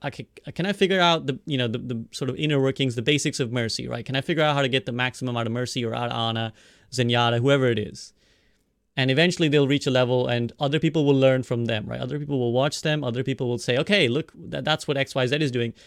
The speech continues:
'Cause you can think about a lot of innovators in early Overwatch, right? The likes of Seagull, uh, I'm thinking, like, Animatic maybe for Mercy, or, you know, people of that ilk who were kind of big names of a hero to start with, but as, as the game progressed, there became other people who were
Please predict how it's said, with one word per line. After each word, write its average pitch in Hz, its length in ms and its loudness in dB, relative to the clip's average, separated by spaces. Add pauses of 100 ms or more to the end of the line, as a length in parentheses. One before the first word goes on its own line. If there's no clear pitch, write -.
(480)
'Cause 135 100 0
you 160 80 2
can 190 140 2
think 214 160 2
about 185 240 6
a - 20 6
lot 156 200 6
of 151 100 4
innovators 143 480 4
in 127 60 -4
early 135 260 4
Overwatch, 107 440 0
right? 113 160 -4
The 110 80 -6
likes 117 300 -2
of 110 100 -4
Seagull, 165 680 0 (560)
uh, 120 340 -10
I'm 117 160 -6
thinking, 120 300 -4
like, 107 280 -4 (100)
Animatic 120 480 -4
maybe 123 280 -2
for 107 140 -4
Mercy, 135 640 0
or, 113 500 -2 (560)
you 135 60 -2
know, 127 80 2
people 165 360 4
of 131 120 4
that 127 200 2
ilk 120 280 2
who 123 80 -2
were 120 120 0
kind 120 200 -2
of 107 120 -4 (420)
big 156 200 2
names 143 300 4
of 123 80 -2
a 127 40 0
hero 127 220 2
to 113 80 -6
start 165 300 2
with, 151 240 -2
but 127 240 2 (180)
as, 131 420 -4
as 135 160 -4
the 127 80 -2
game 131 240 2
progressed, 135 580 0
there 127 120 2
became 131 400 0
other 131 240 0
people 127 300 0
who 123 120 0
were 117 300 0